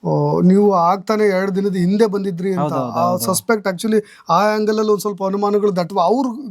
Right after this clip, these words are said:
Speaker 1: ಯೋಚನೆ ಮಾಡೋ ರೀತಿ ಹಂಗ್ ಆಗಿರ್ಬೋದು.
Speaker 2: ಹೌದು, ಹೌದು.
Speaker 1: Maybe ಅವ್ರು ನಿಮ್ಮನ್ನ ಆ ದೃಷ್ಟಿಯಲ್ಲಿ ಏನಾದ್ರು ನೋಡಿದ್ದು
Speaker 2: ಇಲ್ಲ,
Speaker 1: ಸಂಗತಿಗಳು
Speaker 2: ಇಲ್ಲ, ಇಲ್ಲ.
Speaker 1: ಕಾಣಿಸ್ತಾ ಸರ್?
Speaker 2: ಇಲ್ಲ, ಇಲ್ಲ. ನನಗೇನು
Speaker 1: ಹ್ಮ್.
Speaker 2: ಒಳ್ಳೆ ರೀತಿಯಲ್ಲಿ ಅವರು ವಿಚಾರಿಸಿದ್ದಾರೆ ನಮ್ಮನ್ನು ಕೂಡ.
Speaker 1: ಹ್ಮ್.
Speaker 2: ಒಳ್ಳೆ ರೀತಿಯ ಸಹಕಾರ ಕೊಟ್ಟಿದ್ದಾರೆ.
Speaker 1: ಹ್ಮ್.
Speaker 2: ನಾವು ಸಹ ಕೊಡ್ತಾ ಇದ್ದೇವೆ ಅವರಿಗೆ.
Speaker 1: ಹ್ಮ್.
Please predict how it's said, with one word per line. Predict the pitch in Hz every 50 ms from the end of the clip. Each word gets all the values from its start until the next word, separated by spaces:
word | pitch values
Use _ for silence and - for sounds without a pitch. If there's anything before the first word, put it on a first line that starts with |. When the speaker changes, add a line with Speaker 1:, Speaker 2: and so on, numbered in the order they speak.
| 180 _ - - 214
Speaker 1:
ಯೋಚನೆ | 208 220 214 208 - 226 214
ಮಾಡೋ | 208 202 208 202
ರೀತಿ | 208 220 196 247
ಹಂಗ್ | 214 202 190 180
ಆಗಿರ್ಬೋದು. | 170 180 190 190 175 165 156 143 131
Speaker 2:
ಹೌದು, | 127 120 131 127 120
ಹೌದು. | 117 208
Speaker 1:
Maybe | 202 196 226
ಅವ್ರು | 214 208 214 226 233
ನಿಮ್ಮನ್ನ | 226 214 214 220 240 269 269 262 269 262 254 247 240 233 226 220 220 220 214
ಆ | 202 202 208 214
ದೃಷ್ಟಿಯಲ್ಲಿ | 196 196 196 185 - - 214 202 202
ಏನಾದ್ರು | 202 196 185
ನೋಡಿದ್ದು | 196 190 185 190 180 170 170 190
Speaker 2:
ಇಲ್ಲ, | 202 190 170
Speaker 1:
ಸಂಗತಿಗಳು | 156 147 135 131 127 123
Speaker 2:
ಇಲ್ಲ, | 120 120
ಇಲ್ಲ. | 117 117
Speaker 1:
ಕಾಣಿಸ್ತಾ | 113 113 - - 156
ಸರ್? | 143 - 135 139
Speaker 2:
ಇಲ್ಲ, | 127 120 110 104
ಇಲ್ಲ. | 95 95 90 92
ನನಗೇನು | 107 117 135 139 143 143 160 156
Speaker 1:
ಹ್ಮ್. | 147 -
Speaker 2:
ಒಳ್ಳೆ | 233 294 330 330
ರೀತಿಯಲ್ಲಿ | 320 269 311 302 302 294
ಅವರು | 277 262 247 247 247 240 233 220 214
ವಿಚಾರಿಸಿದ್ದಾರೆ | 220 196 233 214 175 151 147 139 139 139
ನಮ್ಮನ್ನು | 139 135 135 - 175 170
ಕೂಡ. | 160 156
Speaker 1:
ಹ್ಮ್. | 156 156 151 147 151
Speaker 2:
ಒಳ್ಳೆ | 208 240 262 254
ರೀತಿಯ | 240 233 220 226 226 208
ಸಹಕಾರ | 208 214 214 202 214 214 226
ಕೊಟ್ಟಿದ್ದಾರೆ. | 214 202 - 160 135 131 127 139
Speaker 1:
ಹ್ಮ್. | - 190 175 170 170 165 160 160 156
Speaker 2:
ನಾವು | 214 233 233
ಸಹ | 233 240
ಕೊಡ್ತಾ | 202 202 170 147 135
ಇದ್ದೇವೆ | 131 127 131 131
ಅವರಿಗೆ. | 131 131 131 131 143
Speaker 1:
ಹ್ಮ್. | - - 170 165 165 160 156 151 147 147 147 147 147